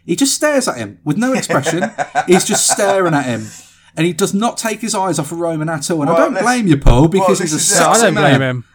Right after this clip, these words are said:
Speaker 2: Let's
Speaker 1: Yeah.
Speaker 2: face it, if you was walking down the ring with him, would you, would your eyes be fixed on anything else? That's what I'm gonna say.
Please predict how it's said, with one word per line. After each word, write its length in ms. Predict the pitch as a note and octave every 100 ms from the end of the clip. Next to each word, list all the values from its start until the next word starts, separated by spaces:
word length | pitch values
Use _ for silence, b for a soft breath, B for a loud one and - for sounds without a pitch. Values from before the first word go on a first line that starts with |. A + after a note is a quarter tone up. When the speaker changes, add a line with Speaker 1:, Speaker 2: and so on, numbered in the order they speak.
| b F3
Speaker 2:
Let's 160 | F#3+
Speaker 1:
Yeah. 200 | G#3 F#3+
Speaker 2:
face 180 | - -
it, 240 | C#3+ D#3 D#3+
if 160 | D#3+
you 200 | G#3 G#3+
was 80 | F3+
walking 320 | F3+ - D#3+
down 240 | D#3+ D3+ D3
the 100 | D3
ring 440 | C#3+ F2+ F#2+ G#2+ _ _ _ _
with 240 | B2 A#2+ A#2
him, 400 | A2 F#2+ G2+ _ _ -
would 200 | A#3 F#3+
you, 200 | D3+ D3+
would 220 | D3 D3
your 240 | D#3 D3+
eyes 140 | C#3+ C#3
be 100 | C3+
fixed 340 | - C3 -
on 120 | A#2+ A#2+
anything 300 | B2+ C#3+ C3
else? 300 | D3 F#2+ -
That's 180 | C3+
what 100 | C3+ C3
I'm 120 | C3
gonna 140 | A#2
say. 220 | G2+ F2+